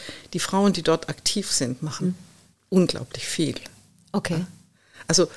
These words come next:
Speaker 1: wenn Sie gerade auch zum Beispiel in, in die Ärztekammer oder in
Speaker 2: Mhm.
Speaker 1: die K Vs reinschauen, die Frauen, die dort aktiv sind,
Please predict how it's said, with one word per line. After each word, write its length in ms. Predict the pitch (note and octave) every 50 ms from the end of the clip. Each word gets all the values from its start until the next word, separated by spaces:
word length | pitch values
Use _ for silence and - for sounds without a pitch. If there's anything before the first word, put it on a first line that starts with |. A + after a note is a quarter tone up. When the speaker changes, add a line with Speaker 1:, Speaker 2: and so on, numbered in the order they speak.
| - - - -
Speaker 1:
wenn 140 | F3 F3+ F#3
Sie 80 | F3+
gerade 360 | - - E3+ E3+ E3 E3+ F#2+ B2+
auch 180 | D3+ D#3 -
zum 180 | - - F#3+ F3
Beispiel 320 | D#3+ E3 D#3+ - F3 D3+
in, 200 | A2 C3+ B2+ - -
in 100 | - C#3
die 80 | C#3+ -
Ärztekammer 840 | - C#3 E3 - - - G3 F#3+ - - F3 E3 D#3+ D#3 D#3 C#3+ - -
oder 220 | - D3 - C#3
in 80 | - F3+
Speaker 2:
Mhm. 60 | E3
Speaker 1:
die 80 | E3 -
K 200 | - - - C#3+
Vs 380 | - - - D#3+ D#3 E3+ F3 D#3
reinschauen, 920 | D3+ D3 D3 D3 - - - - - - - - E3 D#3 E3 F3+ F#3+ F3+ -
die 140 | G#3 B3
Frauen, 460 | B3 - - F3 C#3+ C3+ D3+ F3 G3+ - - - - - - -
die 80 | F#3+
dort 200 | E3 E3 D#3+ -
aktiv 460 | - - - - - - C4 B3 -
sind, 440 | - - C3 F#2+ A2+ A#2+ - - -